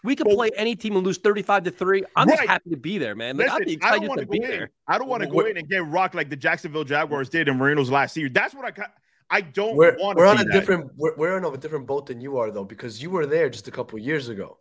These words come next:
Speaker 2: Right.
Speaker 1: Yep.
Speaker 3: Like, I don't care. Like, like Tyson said, I don't care if we go
Speaker 2: You
Speaker 3: and get
Speaker 2: want,
Speaker 3: mollywopped
Speaker 2: even if you
Speaker 3: in the
Speaker 2: s-,
Speaker 3: first
Speaker 2: right.
Speaker 3: round.
Speaker 2: Like, if
Speaker 3: Just,
Speaker 2: you
Speaker 3: I
Speaker 2: see
Speaker 3: just
Speaker 2: get
Speaker 3: wanna
Speaker 2: your
Speaker 3: be at the
Speaker 2: final
Speaker 3: dance.
Speaker 2: bet.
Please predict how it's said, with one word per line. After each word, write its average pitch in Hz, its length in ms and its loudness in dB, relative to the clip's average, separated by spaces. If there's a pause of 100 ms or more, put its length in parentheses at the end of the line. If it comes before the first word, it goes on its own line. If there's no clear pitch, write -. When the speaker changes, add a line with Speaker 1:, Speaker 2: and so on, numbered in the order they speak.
(120)
Speaker 2:
Right. 120 260 4
Speaker 1:
Yep. 107 80 -8 (360)
Speaker 3:
Like, 131 240 -2 (180)
I 151 160 0
don't 202 160 -2
care. 175 240 0
Like, 127 200 -2
like 127 200 -4
Tyson 147 260 -4
said, 160 220 -4
I 135 100 -8
don't 180 160 -8
care 180 240 -2
if 143 140 -4
we 139 80 -6
go 139 140 -4
Speaker 2:
You 151 80 0
Speaker 3:
and 127 80 0
get 131 180 2
Speaker 2:
want, 143 200 0
Speaker 3:
mollywopped - 40 -4
Speaker 2:
even 123 160 4
if 117 120 2
you - 60 -2
Speaker 3:
in 127 40 -2
the 123 80 -4
Speaker 2:
s-, - 40 -16
Speaker 3:
first 139 160 0
Speaker 2:
right. 175 120 4
Speaker 3:
round. 135 160 -2 (260)
Speaker 2:
Like, 156 120 -2
if 165 40 -4
Speaker 3:
Just, 170 140 0
Speaker 2:
you 190 40 -2
Speaker 3:
I 156 60 2
Speaker 2:
see 165 60 2
Speaker 3:
just 196 100 -4
Speaker 2:
get 202 60 2
Speaker 3:
wanna 196 120 2
Speaker 2:
your 170 80 -2
Speaker 3:
be 185 80 2
at 180 60 4 (100)
the 151 40 -2
Speaker 2:
final 190 40 2 (120)
Speaker 3:
dance. 123 120 -4
Speaker 2:
bet. - 80 -20